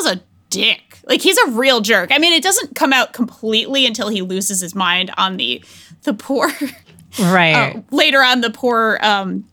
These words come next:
Speaker 1: uh,
Speaker 2: <laughs> The
Speaker 1: rental
Speaker 2: car
Speaker 1: car
Speaker 2: rental person,
Speaker 1: lady.
Speaker 2: yeah.
Speaker 1: But, like,
Speaker 2: That,
Speaker 1: he's
Speaker 2: that
Speaker 1: a
Speaker 2: scene is
Speaker 1: jerk.
Speaker 2: responsible for this movie's R rating.
Speaker 1: Oh, perfect,
Speaker 2: Um,
Speaker 1: 'cause there's, like, twenty-two fucks in, like, a minute.
Speaker 2: y-, yeah, yeah, exactly.
Speaker 1: <laughs> Yeah.
Speaker 2: Um,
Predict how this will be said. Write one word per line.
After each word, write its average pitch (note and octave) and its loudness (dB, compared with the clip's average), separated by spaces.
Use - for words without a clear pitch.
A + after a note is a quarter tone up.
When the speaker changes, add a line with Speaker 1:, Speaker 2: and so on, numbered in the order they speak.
Speaker 1:
uh, - 0
Speaker 2:
<laughs> - -20
The - -10
Speaker 1:
rental C4 2
Speaker 2:
car E3+ 2
Speaker 1:
car - 4
Speaker 2:
rental F#3+ 4
person, - -2
Speaker 1:
lady. F#4+ 2
Speaker 2:
yeah. D#3+ 2
Speaker 1:
But, - 0
like, D#4+ 0
Speaker 2:
That, G#3+ 2
Speaker 1:
he's B4 2
Speaker 2:
that - 4
Speaker 1:
a - -2
Speaker 2:
scene C4+ 4
is A3+ 4
Speaker 1:
jerk. - 0
Speaker 2:
responsible F#3 2
for E3+ -6
this D#3 0
movie's C#3+ 0
R C#3 2
rating. A#2+ -2
Speaker 1:
Oh, D4 6
perfect, D#4+ 2
Speaker 2:
Um, D3 2
Speaker 1:
'cause D3 2
there's, E4+ 2
like, E4+ 2
twenty-two B3 0
fucks - -4
in, A3 -4
like, F3+ -6
a G3 -2
minute. F#3+ -2
Speaker 2:
y-, - -6
yeah, D#3 2
yeah, - 0
exactly. B3+ 0
Speaker 1:
<laughs> - -6
Yeah. F3 2
Speaker 2:
Um, D#3 -4